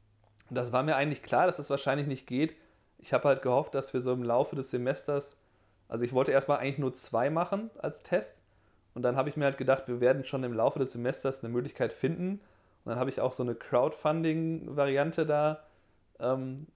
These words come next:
quasi entwickelt, hab denen gesagt, hier, hier ist eine Seite, da kann jeder halt irgendwie zehn Dollar bezahlen und dann kriegen alle, alle Bilder quasi, sobald irgendwie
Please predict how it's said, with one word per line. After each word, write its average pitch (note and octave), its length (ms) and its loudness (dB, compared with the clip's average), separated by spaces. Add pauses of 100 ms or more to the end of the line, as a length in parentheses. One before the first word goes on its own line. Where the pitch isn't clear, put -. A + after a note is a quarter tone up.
quasi C#3 280 2
entwickelt, C#3 380 0
hab B2 140 0
denen B2+ 120 -2
gesagt, B2 180 -2
hier, C#3 280 2
hier B2 140 -2
ist C3+ 120 -4
eine B2+ 80 -4
Seite, D#3 540 2 (340)
da B2 100 -10
kann C3 200 -4
jeder C#3 320 2
halt C3 300 -2 (680)
irgendwie B2+ 560 -4
zehn C3 340 -2
Dollar C#3+ 220 4
bezahlen F#3+ 640 -2 (520)
und C3 200 -2
dann C#3 200 2
kriegen C#3+ 300 -2
alle, D3 340 2
alle C3+ 200 2
Bilder B2+ 320 6
quasi, G#2 360 -6
sobald A2 320 0
irgendwie A#2 480 -6